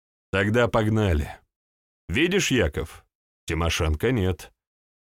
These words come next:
Зато Рычагов с Пумпуром есть. И аж целая свита с ними, тебе мало? А ты помни, что жизни им спасаешь. Или реформа сейчас, или через пару месяцев арест.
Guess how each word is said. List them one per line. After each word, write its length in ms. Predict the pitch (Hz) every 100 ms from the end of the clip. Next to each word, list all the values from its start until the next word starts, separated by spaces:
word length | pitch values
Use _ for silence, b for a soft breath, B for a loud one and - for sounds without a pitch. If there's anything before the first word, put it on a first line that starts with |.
| _ _ _ _ -
Зато 640 | 73 73 85 98 143 143
Рычагов 600 | 147 - 139 135 151 117
с 120 | -
Пумпуром 720 | - 135 123 95 110 107 104
есть. 680 | 98 90 76 - - - - _ _ _ _ _
И 40 | 80
аж 360 | 98 113 -
целая 560 | - - 117 123 123 113
свита 500 | - 92 107 110 113
с 140 | -
ними, 260 | 104 98 82
тебе 320 | - 95 110
мало? 540 | 113 131 127 82 - - _ _ _ _ _ _ _ _ _ -
А 160 | 92 117
ты 220 | 160 151
помни, 460 | 165 170 160 151
что 280 | 135 - 143
жизни 480 | 117 139 139 117 127
им 100 | 117
спасаешь. 960 | - 123 101 117 92 73 67 - - _ _ _ _ 87
Или 240 | 107 180
реформа 600 | 185 165 185 185 175 160
сейчас, 680 | 156 147 - 196 165 - - _ _ _
или 200 | 101 147
через 380 | - 147 139 -
пару 280 | 123 120 131
месяцев 640 | 120 110 123 107 117 -
арест. 500 | 117 80 76 -